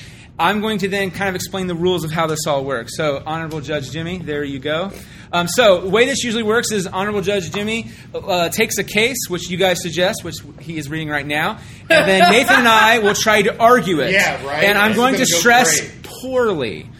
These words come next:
Speaker 1: We're gonna argue it poorly. Now, do we have any, so, oh, by the way,
Speaker 2: Poorly.
Speaker 1: Jimmy, what is the case that we're working on today?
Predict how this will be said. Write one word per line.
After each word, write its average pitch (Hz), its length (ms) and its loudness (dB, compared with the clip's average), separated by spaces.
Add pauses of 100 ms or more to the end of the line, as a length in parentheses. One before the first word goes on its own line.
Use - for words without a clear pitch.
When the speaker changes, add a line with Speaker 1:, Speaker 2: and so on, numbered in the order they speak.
(180)
Speaker 1:
We're 165 100 -2
gonna 202 220 0
argue 214 300 2
it 214 140 -2
poorly. 202 380 0
Now, 165 320 0 (320)
do 202 100 -2
we 226 100 0
have 240 220 2
any, 262 180 -2
so, 196 420 -4
oh, 208 160 4
by 165 60 0
the - 120 2
way, 226 120 6
Speaker 2:
Poorly. 151 60 -4
Speaker 1:
Jimmy, 170 440 -2 (180)
what 196 380 0
is 220 720 0
the 160 200 -4
case 202 300 0
that 190 80 -6
we're 185 120 -4
working 180 260 -6
on 131 100 -8
today? 123 320 -12